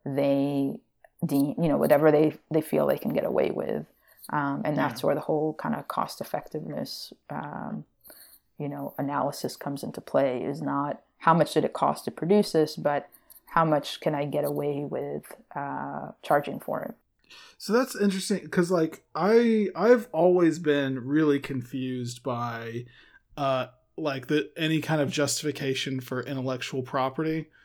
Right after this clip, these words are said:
Speaker 2: Um, not, not any. I, like, I think that when you talk about artists and things like that, maybe I, I can, I can understand some different aspects of it, but, like, um, especially when today we're talking about,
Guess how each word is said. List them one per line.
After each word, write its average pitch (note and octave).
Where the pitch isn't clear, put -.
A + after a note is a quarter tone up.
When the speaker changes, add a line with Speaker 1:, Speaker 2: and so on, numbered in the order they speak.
Speaker 2:
Um, C3+
not, G#3+
not F#3+
any. C3
I, D#3
like, D3
I D3
think E3
that D3+
when D3+
you D3+
talk D#3
about C#3+
artists C#3
and C#3
things C#3+
like C3+
that, C#3
maybe C#3+
I, C#3+
I C#3
can, C#3
I C3+
can C#3+
understand C#3
some D#3
different C#3+
aspects D3+
of F#3
it, D#3
but, -
like, C#3+
um, C3+
especially G3+
when D3
today C#3+
we're C#3+
talking C3+
about, B2